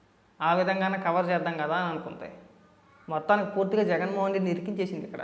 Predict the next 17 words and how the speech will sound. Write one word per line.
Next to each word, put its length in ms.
అయితే 140
ఒక 280
పోల్ 220
పెట్టింది, 320
చూడండి 280
ఇక్కడ 140
కనిపి-, 200
చూపిస్తున్నాను 440
కదా, 200
ఇదిగో 260
మూడు 200
ఫోటోలు 320
పెట్టింది. 580
మెజారిటీ 680
డెబ్బై 380
శాతం 380
మంది 440